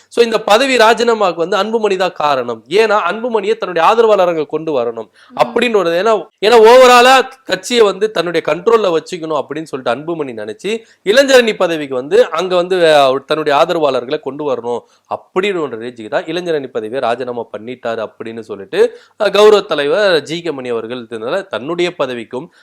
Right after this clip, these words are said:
Speaker 1: தன்னுடைய மகனுடைய பதவிக்கும் அன்புமணி ரொம்ப, அஹ், தடையா இருக்கிறாரே அப்படின்னும் பொழுது,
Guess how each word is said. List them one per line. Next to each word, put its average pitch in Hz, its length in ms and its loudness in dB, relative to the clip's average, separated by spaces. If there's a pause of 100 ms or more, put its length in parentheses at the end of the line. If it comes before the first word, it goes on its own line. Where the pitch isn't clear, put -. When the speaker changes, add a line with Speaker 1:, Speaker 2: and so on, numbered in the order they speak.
Speaker 1:
தன்னுடைய 180 280 0
மகனுடைய 202 460 2
பதவிக்கும் 185 560 -2
அன்புமணி 185 400 -4
ரொம்ப, 170 260 -4 (680)
அஹ், 139 440 0
தடையா 196 380 4
இருக்கிறாரே 131 720 -2
அப்படின்னும் 143 440 -6
பொழுது, 110 240 -6